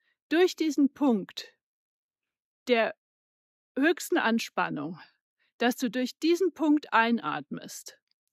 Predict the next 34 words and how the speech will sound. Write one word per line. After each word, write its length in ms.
Und 120
wenn 120
du 100
ganz 300
tief 240
in 120
deinen 240
Bauch 380
durch 260
diesen 340
Punkt 360
eingeatmet 760
hast, 220
also 180
du 140
atmest 380
von 200
da 240
aus 180
ein, 220
bis 220
in 160
deinen 320
Bauch 400
und 180
dann 180
lässt 380
du 240
durch 300
den 260
Ausatmen, 800
durch 300
den 180
Mund 300